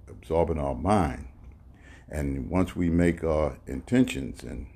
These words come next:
we don our ikram, the ikram is the dress that we put, uh, wear. For women, it's a full dress, white pre-, uh, preferably, but any color is acceptable, the same way she dressed. And for the men, it's a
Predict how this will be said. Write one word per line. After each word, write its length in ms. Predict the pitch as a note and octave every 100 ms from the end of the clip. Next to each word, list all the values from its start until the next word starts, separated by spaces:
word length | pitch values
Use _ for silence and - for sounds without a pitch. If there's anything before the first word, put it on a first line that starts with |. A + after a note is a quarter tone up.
| -
we 160 | C#2 C#2
don 420 | B1+ F2+ F2 E2
our 160 | D2 -
ikram, 560 | B2 - C#2+ G1+ -
the 220 | - G#2 C3
ikram 400 | - E2+ F2 E2+
is 140 | D#2+
the 100 | C#2
dress 380 | - G#2 G#2+ -
that 240 | C2+ -
we 200 | C#2 C2 - - - - - -
put, 240 | D#2+ C#2+ -
uh, 120 | D2 C#2+
wear. 420 | C2 D#2+ B1 - D2+
For 220 | - C2+
women, 380 | C#2+ G2 G2+ G2
it's 280 | D2+ - D2+
a 220 | C#2+ C2+ - - - - - -
full 240 | - F2+ F2+
dress, 580 | D#2+ F2 F#2 - - - - E2+ -
white 400 | D#2 E2+ F2 -
pre-, 160 | F2 D#2+ - -
uh, 60 | D2
preferably, 880 | - C#2+ - F2+ F#2 F2 F#2 G#2 G#2 - - - - - - -
but 140 | - C#2+
any 200 | F#2+ F2
color 380 | - F2 E2+ -
is 140 | E2 D#2
acceptable, 720 | C#2 - F#2+ - F2 G2 G#2+
the 80 | C2+
same 320 | - F2 F2+
way 140 | E2 E2+
she 200 | - D#2
dressed. 480 | - F#2 G2+ - - - - - -
And 120 | D#2
for 160 | E2
the 80 | C#2+
men, 500 | D2+ G2+ A#2+ G#2+ F#2+ -
it's 240 | D#2 -
a 180 | D2